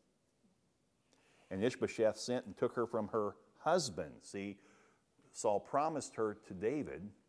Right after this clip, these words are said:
and then Saul gave her out of jealousy and out of manipulation gave her to another man to get under David's skin. He really didn't think David would be able to go out and get a hundred foreskins.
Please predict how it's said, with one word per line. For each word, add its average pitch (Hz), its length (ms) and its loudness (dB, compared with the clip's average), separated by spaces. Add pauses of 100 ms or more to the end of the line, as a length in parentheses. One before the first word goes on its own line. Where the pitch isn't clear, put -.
(220)
and 90 200 -6
then 127 220 -2
Saul 92 300 -2
gave 107 400 -4
her 78 360 -6
out 85 160 -8
of 80 60 -8 (260)
jealousy 127 640 -2
and 87 160 -8
out 90 180 -6
of 85 120 -6 (360)
manipulation 101 840 -4
gave 98 180 -4
her 98 100 -4
to 98 160 -6
another 85 280 -8
man 92 320 -10 (760)
to 92 60 -6
get 95 180 -2
under 90 200 -4
David's 80 360 -4
skin. 90 360 -10 (760)
He 110 180 0
really 170 300 2
didn't 113 240 0
think 107 320 -8
David 110 320 0
would 90 140 -2
be 101 160 -2
able 95 180 -2
to 92 80 -4
go 101 200 0
out 98 140 -2
and 90 120 -8
get 104 160 -4 (340)
a 90 80 -6
hundred 95 380 -8
foreskins. 92 640 -6